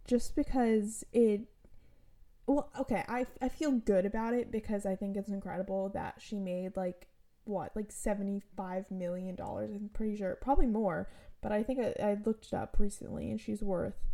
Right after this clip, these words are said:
seventy-five million dollars or something, and it's probably more now,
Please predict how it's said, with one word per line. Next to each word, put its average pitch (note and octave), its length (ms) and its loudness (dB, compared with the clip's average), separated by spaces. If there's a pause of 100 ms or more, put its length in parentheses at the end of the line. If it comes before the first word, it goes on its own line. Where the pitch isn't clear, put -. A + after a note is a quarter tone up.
(280)
seventy-five G3+ 540 -2
million F3+ 340 -4
dollars - 460 -4
or - 20 -12
something, G#3+ 400 -8
and G3+ 80 -4
it's G3+ 80 -4
probably A#3 380 4
more F#3 260 0
now, - 320 -6